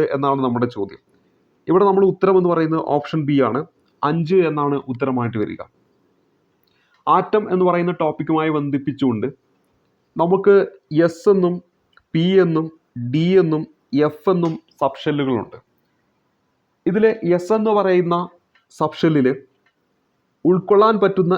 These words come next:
ഇലക്ട്രോണിൻ്റെ എണ്ണം ഒന്നാണ്, രണ്ടാണ്. എസ് എന്ന് പറയുന്ന സബ്ഷെല്ലിൽ ഉൾക്കൊള്ളാൻ പറ്റുന്ന ഇലക്ട്രോണിൻ്റെ എണ്ണം രണ്ടും, പിൻ്റെ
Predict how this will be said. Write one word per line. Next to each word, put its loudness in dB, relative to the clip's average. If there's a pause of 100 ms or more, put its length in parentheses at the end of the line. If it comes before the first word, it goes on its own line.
(140)
ഇലക്ട്രോണിൻ്റെ 0
എണ്ണം 0 (920)
ഒന്നാണ്, 0 (160)
രണ്ടാണ്. 0 (760)
എസ് -4
എന്ന് 2
പറയുന്ന 0 (420)
സബ്ഷെല്ലിൽ 0 (920)
ഉൾക്കൊള്ളാൻ 2
പറ്റുന്ന 0 (140)
ഇലക്ട്രോണിൻ്റെ 0
എണ്ണം -2 (520)
രണ്ടും, -2 (1000)
പിൻ്റെ 2